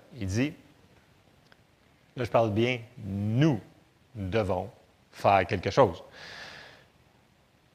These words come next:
Jacques quatre sept nous dit, « Soumettez-vous donc à Dieu, résistez au diable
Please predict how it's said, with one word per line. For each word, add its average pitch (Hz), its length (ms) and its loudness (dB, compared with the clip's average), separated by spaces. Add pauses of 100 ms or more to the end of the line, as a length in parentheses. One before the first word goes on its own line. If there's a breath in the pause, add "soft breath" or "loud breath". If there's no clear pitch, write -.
Jacques 123 320 8
quatre 123 220 6
sept - 160 2
nous 127 100 0
dit, « 123 340 2 (140)
Soumettez-vous 127 1500 0
donc 101 580 0
à 104 180 -2
Dieu, 95 440 0 (1500)
résistez 135 760 2
au 104 160 -2
diable 107 480 2